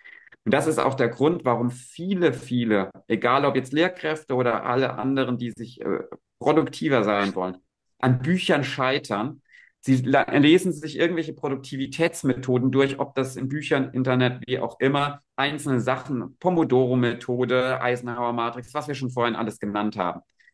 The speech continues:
und stellen fest, es funktioniert nicht. Weil die Z-, äh, Zahnräder nicht ineinander greifen und weil die Einstellung dazu, das Mindset gar nicht da ist.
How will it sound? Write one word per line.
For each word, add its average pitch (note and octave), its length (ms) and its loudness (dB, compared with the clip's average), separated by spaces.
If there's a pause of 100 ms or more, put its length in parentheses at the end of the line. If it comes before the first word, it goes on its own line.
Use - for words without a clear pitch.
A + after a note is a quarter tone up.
(340)
und A2+ 180 0
stellen C#3 460 2
fest, B2+ 400 -2
es - 160 -4
funktioniert A2+ 1080 -2
nicht. - 440 -10 (600)
Weil A#2+ 120 4
die A#2+ 120 0
Z-, - 320 -2
äh, C#3+ 360 2
Zahnräder F3+ 580 2
nicht F3 220 -2
ineinander C#3 500 -2
greifen B2 320 -4
und A2 80 -4
weil A2+ 120 0
die G#2+ 220 -6
Einstellung A2 680 -2
dazu, - 440 -8 (300)
das A2+ 160 -2
Mindset B2 500 0
gar G2+ 140 -2
nicht G2 180 -4
da G2+ 240 -2
ist. - 320 -8